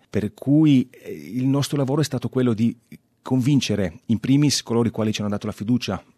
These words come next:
nel proporre questo prodotto. Dopodiché il mercato è stato, eh, diciamo, quello che ha premiato il nostro lavoro, perché hanno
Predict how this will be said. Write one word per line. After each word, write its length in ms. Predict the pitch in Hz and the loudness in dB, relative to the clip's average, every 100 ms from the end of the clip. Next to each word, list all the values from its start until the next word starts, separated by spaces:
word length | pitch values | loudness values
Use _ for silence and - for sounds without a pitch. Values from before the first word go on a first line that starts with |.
| _ | _
nel 240 | 95 95 90 | -4 -4 -4
proporre 640 | _ - 101 113 98 87 | _ -8 -2 -2 -2 -6
questo 240 | 101 - | -10 -10
prodotto. 500 | 110 92 82 - - - | -8 -8 -8 -10 -20 -6
Dopodiché 640 | 117 113 123 123 156 143 | -4 0 -2 0 0 0
il 160 | 135 135 | 0 2
mercato 840 | 131 123 - 120 95 - 127 160 | 2 2 -2 -4 -4 -2 -2 -2
è 100 | - | -6
stato, 800 | - - 107 104 107 104 101 - _ | -14 -8 -6 -4 -4 -2 -2 -6 _
eh, 280 | 101 98 95 | -8 -6 -6
diciamo, 360 | 98 - 104 | -8 -6 -4
quello 320 | 101 110 110 107 | -4 -2 -2 -2
che 420 | - 101 101 - | -4 -4 -2 -4
ha 400 | - 104 101 101 - | -8 -6 -4 -4 -8
premiato 520 | - 110 117 123 - | -2 2 4 2 -2
il 60 | 92 | -4
nostro 240 | 95 - | -6 -6
lavoro, 300 | 87 80 78 | -6 -6 -8
perché 380 | - 104 - 113 | -8 -10 -6 -2
hanno 360 | 117 117 110 | 0 0 -2